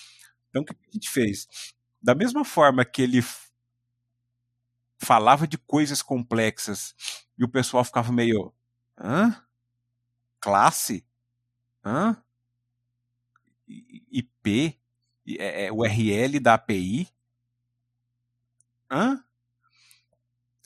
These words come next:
Fala: "Beleza, isso aqui tudo que você falou é muito complexo. Então você vai simplificar isso pra biólogo e nós vamos simplificar a biologia pra você. Simples assim." E funcionou.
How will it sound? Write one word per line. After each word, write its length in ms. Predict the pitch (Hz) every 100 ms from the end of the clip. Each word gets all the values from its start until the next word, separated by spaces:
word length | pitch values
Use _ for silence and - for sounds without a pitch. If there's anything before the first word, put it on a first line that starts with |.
| _
Fala: 160 | 202
"Beleza, 480 | 110 180 202 110 95 _ _ _ _ _ _
isso 340 | 160 208 240 214
aqui 220 | - 190
tudo 320 | - 156 147
que 80 | -
você 100 | 143
falou 260 | - 117 160
é 60 |
muito 240 | 135 147 -
complexo. 640 | 185 131 113 98 - - _ _ _ _
Então 140 | 120
você 260 | 123 127 135
vai 160 | 117 120
simplificar 680 | - 117 113 - - 104
isso 200 | 107 104
pra 140 | - 101
biólogo 560 | 98 101 95 127 180 - _ _ _ _ _
e 80 | 214
nós 320 | 175 120 123
vamos 180 | 139 139
simplificar 440 | 170 - 175 -
a 80 | 170
biologia 400 | 185 214 240 240
pra 120 | 240
você. 340 | 233 294 277 214 _ _ _ _ _ _ _ _ -
Simples 380 | - 185 226 262
assim." 280 | 269 233 - _ _ _ - -
E 80 | 262
funcionou. 600 | 151 139 226 294 170